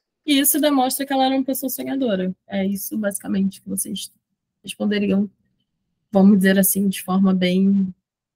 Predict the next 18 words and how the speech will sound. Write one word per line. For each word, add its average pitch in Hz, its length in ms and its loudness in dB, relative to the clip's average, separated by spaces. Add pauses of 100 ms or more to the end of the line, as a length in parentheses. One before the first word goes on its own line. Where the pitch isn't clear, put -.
(560)
bem 202 160 0
rasa 185 340 -2
mesmo, 185 340 0
porque 190 240 -6
é 185 40 0
só 180 200 -4
uma, 196 320 0 (480)
um 196 60 0
exercício 202 480 2
pra 202 120 -2
gente 190 300 0
ver 190 200 0
aqui 196 320 -4
o, 202 240 -6
o 190 160 0
nível 185 400 2
de 185 420 0
entendimento 190 800 -2